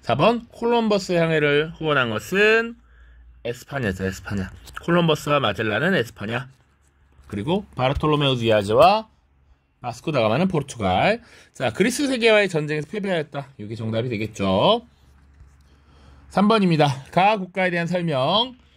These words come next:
자, 십삼 년간의 침략과 정복이 끝나고 알렉산드로스가 죽자 그의 영토는 네 개의 나라로 나뉘었다. 알렉산드로스가 죽었어. 자, 이집트의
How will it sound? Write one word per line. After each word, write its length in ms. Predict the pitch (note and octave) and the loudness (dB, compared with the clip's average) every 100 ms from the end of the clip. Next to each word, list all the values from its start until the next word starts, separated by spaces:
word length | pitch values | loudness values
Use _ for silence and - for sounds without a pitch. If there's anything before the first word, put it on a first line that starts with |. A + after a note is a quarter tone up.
| _ | _
자, 180 | - C3 | -4 -4
십삼 340 | C3 - C4+ | -4 -4 -2
년간의 300 | C4 C4 A#3+ | -2 0 2
침략과 360 | G3 A3+ A3+ A3 | 2 0 2 4
정복이 280 | F#3 F#3 F3 | 4 4 4
끝나고 300 | G#3 G3 E3+ | 2 2 4
알렉산드로스가 720 | C#3 D#3+ F3 E3+ D#3 - D3 | 2 0 -2 0 -2 -2 -6
죽자 400 | - - E3+ G2+ | -6 -2 0 0
그의 160 | C3+ B2 | -2 -2
영토는 340 | A2+ A#2+ G#2+ | 0 0 2
네 200 | A2+ B2 | 2 2
개의 220 | B2 C3+ | 0 0
나라로 500 | C#3 G#2+ G#2 D3 F#3+ | 0 0 2 2 2
나뉘었다. 500 | A#2+ F#2+ G2+ - F2+ - - - - | 0 -2 -2 -6 -10 -12 -20 -20 -18
알렉산드로스가 840 | F2 F#2 G#2+ C3+ C#3+ C3+ B2 B2 C3 | -8 -4 -2 -2 -2 -2 -2 -4 -6
죽었어. 840 | - A2 A#2+ - G#2+ G#2+ G3 A3 - - - | -4 -2 -2 0 2 4 4 0 -10 -20 -18
자, 120 | - A#2 | -6 -2
이집트의 760 | D3 E3+ E3+ - E3 G#3 B3 | 0 -2 -2 0 2 2 0